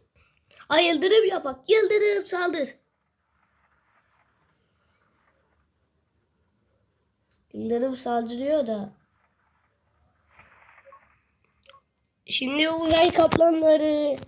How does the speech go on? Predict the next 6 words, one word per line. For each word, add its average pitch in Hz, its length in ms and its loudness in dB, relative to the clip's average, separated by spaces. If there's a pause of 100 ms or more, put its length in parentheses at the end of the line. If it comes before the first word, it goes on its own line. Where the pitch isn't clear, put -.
saldırın. 302 760 -2 (2000)
Ve 262 80 2 (120)
uzay 311 520 2 (3000)
ve, 320 160 6
e, 320 500 0 (1400)
ve 320 580 2